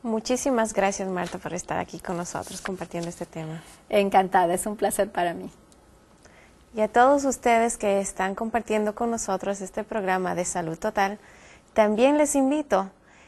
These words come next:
Speaker 1: a que sigamos buscando información, eduquémonos, para así mañana más tarde poder compartir con otras personas también estos temas de mucha importancia.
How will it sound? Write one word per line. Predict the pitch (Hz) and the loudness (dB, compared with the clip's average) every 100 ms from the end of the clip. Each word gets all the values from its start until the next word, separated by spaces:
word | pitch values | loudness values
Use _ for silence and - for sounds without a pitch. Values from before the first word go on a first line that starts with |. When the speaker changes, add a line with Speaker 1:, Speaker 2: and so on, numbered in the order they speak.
| - - | -10 0
Speaker 1:
a | 226 | 2
que | 233 | 2
sigamos | 233 247 277 311 302 | 0 4 4 4 2
buscando | 269 - 254 269 | 0 4 4 4
información, | 254 240 214 202 - 214 208 196 - _ _ | 2 0 0 -2 0 2 2 -2 -10 _ _
eduquémonos, | - 196 196 214 240 254 202 185 190 - - - - _ | 0 2 2 2 4 4 2 0 -4 -10 -18 -20 -20 _
para | - 208 202 | 6 8 8
así | 196 - 269 | 4 2 4
mañana | 277 226 220 214 | 4 4 2 0
más | 202 190 | -2 -2
tarde | - 240 254 233 226 - _ - | 4 6 6 2 -4 -6 _ 2
poder | 240 247 | 4 4
compartir | 302 285 269 269 262 | 4 4 4 2 2
con | 254 | 2
otras | 254 294 294 | 2 2 0
personas | - 254 330 349 269 | 0 -2 -2 -4 0
también | 220 220 208 | 0 0 -2
estos | 214 - | -4 -8
temas | - 214 220 | -4 -2 -2
de | 208 | -2
mucha | 196 202 269 330 | -4 -4 -4 -2
importancia. | 285 247 277 277 - 202 | 0 0 -2 -2 -4 -6